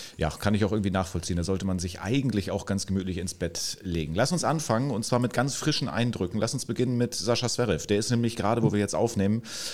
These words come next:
äh, fertig geworden. Der hat gerade seine zweite Runde gegen Pedro Martinez gewonnen. Sehr souverän, Dreisatzerfolg. Macht insgesamt,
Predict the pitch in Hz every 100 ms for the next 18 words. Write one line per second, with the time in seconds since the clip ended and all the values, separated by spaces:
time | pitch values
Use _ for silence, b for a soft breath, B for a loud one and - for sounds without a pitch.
0 | B B 104 135 147 151 101 98 104 107
1 | - 107 104 101 - 101 110 107 104 95
2 | 98 107 107 95 90 - 135 139 - 113
3 | 120 107 104 131 131 113 110 123 113 98
4 | 107 113 - 101 - 104 101 95 104 101
5 | 123 - 120 107 127 127